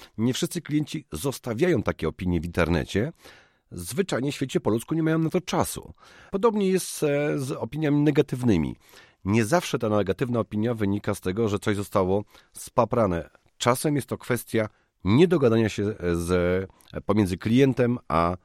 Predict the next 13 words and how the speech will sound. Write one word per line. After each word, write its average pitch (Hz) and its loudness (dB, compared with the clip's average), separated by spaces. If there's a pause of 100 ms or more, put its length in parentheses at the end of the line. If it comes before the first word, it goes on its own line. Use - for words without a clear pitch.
(160)
mechanikiem. 82 -2 (460)
Dlaczego? 127 2 (680)
Proszę 113 2
bardzo. 92 0 (180)
Pierwszy 165 2
przykład 120 0
z 90 -4
brzegu. 71 -4 (640)
Samochód 202 0
to 113 6
zbiór 123 2
części, - 0
które 98 2